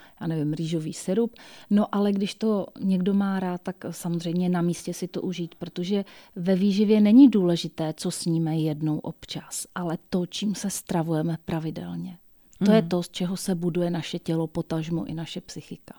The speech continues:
Speaker 2: Hmm. A když jsme se tady bavili chvilinku o tom, že jídlo může být lékem, dáme nějaký příklad, které jídlo nám třeba může pomoci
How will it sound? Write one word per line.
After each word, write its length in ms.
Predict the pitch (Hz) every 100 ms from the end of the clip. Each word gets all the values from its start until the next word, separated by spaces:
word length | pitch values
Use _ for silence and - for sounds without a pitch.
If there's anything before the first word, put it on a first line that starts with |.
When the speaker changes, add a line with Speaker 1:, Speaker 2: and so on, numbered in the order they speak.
| -
Speaker 2:
Hmm. 300 | 196 170 190 - - - -
A 60 | 170
když 240 | 180 185
jsme 320 | - 254 254
se 200 | 262 254
tady 200 | 214 233
bavili 380 | 220 214 220 233
chvilinku 520 | - 214 220 226 233
o 120 | 226
tom, 240 | 196 208 226
že 200 | 214 214
jídlo 560 | 175 180 220 226 196
může 300 | 170 180 185
být 220 | 175 202 214
lékem, 720 | 202 180 165 165 139 139 180 - - -
dáme 300 | 160 151 180
nějaký 420 | 190 190 - 302
příklad, 680 | - - 233 - 143 135 -
které 340 | - 180 185
jídlo 300 | 170 165 180
nám 180 | 180 175
třeba 280 | - 170 170
může 280 | 170 170
pomoci 580 | 180 165 165 160 - 170